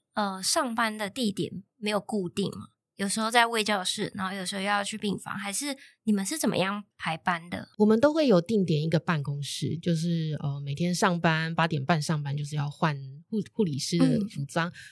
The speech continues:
Speaker 2: 那之后就是看说我们都有班表，比如说今天早上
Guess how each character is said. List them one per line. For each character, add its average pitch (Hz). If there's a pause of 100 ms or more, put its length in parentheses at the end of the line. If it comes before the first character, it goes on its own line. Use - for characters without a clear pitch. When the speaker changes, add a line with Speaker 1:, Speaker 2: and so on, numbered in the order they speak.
(100)
Speaker 2:
那 202
之 196
后 196
就 185
是 180
看 180
说 165
我 -
们 156
都 185
有 185 (160)
班 165
表， - (200)
比 156
如 165
说 202
今 226
天 226
早 160
上 180